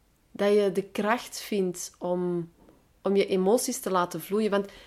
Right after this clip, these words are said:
besef ook, hè, naast het feit van dat je, dat de emoties u niet pijn doen. Ja, de, de emoties zijn bedoeld om je te helpen. Ja, daar zijn de emoties voor.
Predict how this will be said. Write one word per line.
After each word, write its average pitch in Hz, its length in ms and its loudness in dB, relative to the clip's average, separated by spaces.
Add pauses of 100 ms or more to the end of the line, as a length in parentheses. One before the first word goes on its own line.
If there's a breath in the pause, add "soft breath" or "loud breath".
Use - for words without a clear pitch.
besef 349 460 4
ook, 185 500 8 (100)
hè, 220 260 4 (380 loud breath)
naast 247 400 6
het - 160 -8
feit 214 340 4
van 185 300 0 (260 soft breath)
dat 208 120 4
je, 208 280 4 (160)
dat 196 200 0
de - 100 -4
emoties 240 640 6
u 220 120 2
niet 233 400 4
pijn 220 360 4
doen. 147 300 -4
Ja, - 160 0 (100)
de, 165 140 -2
de 214 80 6
emoties 269 400 6
zijn 233 140 6
bedoeld 220 300 2
om 214 120 0
je 202 80 0
te 196 100 -4
helpen. 185 560 2 (240)
Ja, 196 180 -8
daar 240 300 6
zijn 254 200 6
de 226 80 4
emoties 196 640 2
voor. - 200 -6